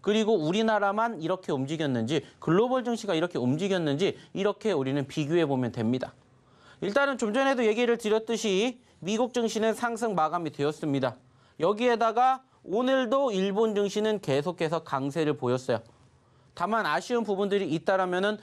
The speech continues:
오후장에 중화권의 분위기가 살짝 눌렸다라는 거고, 그 과정에서 홍콩이라든지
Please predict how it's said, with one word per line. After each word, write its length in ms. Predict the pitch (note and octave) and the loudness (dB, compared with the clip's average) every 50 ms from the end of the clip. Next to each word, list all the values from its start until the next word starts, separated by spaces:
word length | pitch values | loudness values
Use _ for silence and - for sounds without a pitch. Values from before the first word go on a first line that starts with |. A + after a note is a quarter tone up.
| - - _ | -14 -12 _
오후장에 840 | - D3+ F3+ A3 A#3+ A#3+ B3 - A3 F#3+ E3 F3 G3+ F3+ A2 - - _ _ _ _ _ - | 0 2 4 4 2 2 0 0 0 0 0 0 -2 -4 -4 -6 -12 _ _ _ _ _ -12
중화권의 760 | - - F#3+ A3 B3 C4 C4 C4 B3+ B3 A#3+ A#3 A3+ A3 F#3+ | -6 -2 0 2 2 0 0 0 -2 0 0 0 0 -2 -2
분위기가 440 | - F3 E3 F3 F3+ E3+ E3+ F3 F3 | -4 -4 -4 -2 -2 -2 0 0 0
살짝 420 | E3+ - G#3+ G3 - - G3 D3 B2 | 0 -2 -4 -4 -2 -2 -4 -4 -4
눌렸다라는 680 | A#2+ C3 D3 F#3 G#3+ G#3 G#3+ G3 F#3 F3+ E3+ D#3+ D3+ | -4 -2 0 -2 0 2 2 2 2 2 0 0 -2
거고, 400 | C3 C3 C#3 F3 F#3+ - - - - _ | -2 0 2 2 2 0 0 -6 -12 _
그 140 | - F3 E3+ | -6 -4 -2
과정에서 520 | - E3 D3 C#3+ F3 F3 F3 E3 E3+ E3+ | 0 0 0 2 0 0 0 0 -2 -2
홍콩이라든지 880 | F3+ A3+ G#3+ G#3+ - A3 G#3 F#3+ F#3+ F#3 E3 E3 E3 E3 G#3+ A#3 A#3 | -2 -4 -4 -4 -2 0 2 2 2 2 2 0 -2 0 -2 -2 -2